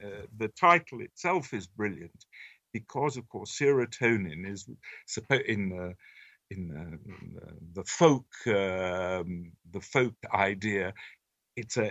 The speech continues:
Speaker 2: a neurotransmitter and is responsible for all our behavior, either too much of it or in the wrong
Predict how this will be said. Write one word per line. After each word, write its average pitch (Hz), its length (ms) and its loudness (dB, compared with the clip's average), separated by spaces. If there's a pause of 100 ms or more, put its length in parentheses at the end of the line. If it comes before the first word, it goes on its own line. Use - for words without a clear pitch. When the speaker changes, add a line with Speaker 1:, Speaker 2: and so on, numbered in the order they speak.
Speaker 2:
a 117 40 6
neurotransmitter 113 1160 6
and 104 100 -2
is 104 160 -2
responsible 120 680 -2
for 123 200 6
all 127 220 10
our 117 180 12
behavior, 131 540 6
either 95 260 4
too 107 220 -4
much 104 300 0
of 92 80 -6
it 90 80 -6
or 87 180 -4
in 92 100 -4
the 92 80 -4
wrong 92 300 -4